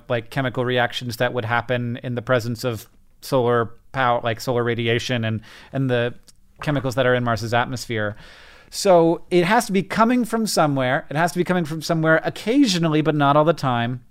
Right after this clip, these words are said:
And on Earth, we know of basically two ways that methane gets made. One is by, uh, microorganisms that, um, that don't use oxygen. So, uh, microorganisms that, like, live and do their business, but they don't require oxygen.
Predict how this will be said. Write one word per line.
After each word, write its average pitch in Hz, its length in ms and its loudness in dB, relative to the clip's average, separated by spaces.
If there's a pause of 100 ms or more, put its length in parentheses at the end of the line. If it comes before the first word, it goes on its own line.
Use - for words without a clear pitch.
(420)
And 170 400 0 (500)
on 214 260 8 (120)
Earth, 277 440 2
we 196 180 0
know 202 260 4
of 156 200 0
basically 185 480 2
two 170 220 2
ways 131 240 2
that 127 100 -4
methane 117 320 -4
gets 110 240 -10
made. 110 240 -8
One 180 260 4
is 147 180 -2
by, 127 500 4
uh, 117 280 0
microorganisms 120 1000 -2 (500)
that, 127 460 0 (160)
um, 117 840 0 (600)
that 139 200 0
don't 147 180 2
use 135 160 -2
oxygen. 214 580 0
So, 135 540 4 (120)
uh, 156 80 -4
microorganisms 143 680 2
that, 131 320 2
like, 123 340 -2
live 180 480 2
and 135 160 -4
do 170 160 0
their 165 140 4
business, 151 420 0
but - 240 0
they 131 220 2
don't 143 260 -2
require 131 400 2
oxygen. 117 600 -2